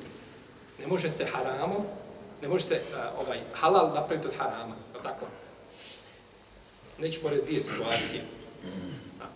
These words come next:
neću pre-, pored dvije situacije, samo da, da, da ukažemo da ne može tim putem. Čovjek kaže, učinit će nemoral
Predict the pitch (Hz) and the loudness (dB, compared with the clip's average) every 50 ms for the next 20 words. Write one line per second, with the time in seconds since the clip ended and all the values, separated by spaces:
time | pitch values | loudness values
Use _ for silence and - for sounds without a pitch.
0 | - - 127 127 - - - - - - 151 147 143 131 - 143 123 - - - | -8 -6 -6 -4 -4 -6 -6 -6 -4 -2 0 0 0 0 0 2 2 2 2 2
1 | 107 104 104 - - - - 160 147 139 135 - - - 135 131 131 - 143 151 | 0 -2 -2 -2 -2 0 0 0 2 2 0 0 0 -2 -2 -2 0 0 0 0
2 | - - 147 - 156 143 131 127 123 127 127 131 135 127 127 - 135 131 113 - | 2 0 0 2 2 2 2 2 2 2 2 4 4 4 2 0 0 -2 -4 -4
3 | - 110 104 - - - - - - - - - - - - - - - - - | -6 -6 -6 -6 -6 -8 -8 -8 -10 -12 -12 -14 -14 -14 -16 -16 -16 -18 -18 -20
4 | - - - - 196 180 147 - - - - - - - - - - - - - | -14 -2 4 6 6 6 6 2 -2 -6 -10 -10 -12 -14 -14 -14 -14 -12 -2 2
5 | 170 165 160 151 147 139 127 - - - - 151 143 - 190 190 170 - - 135 | 2 2 4 2 0 0 -2 -4 -6 -8 -10 -8 -6 -2 0 0 0 0 0 0
6 | 165 175 180 170 160 160 170 | 0 2 4 4 6 6 4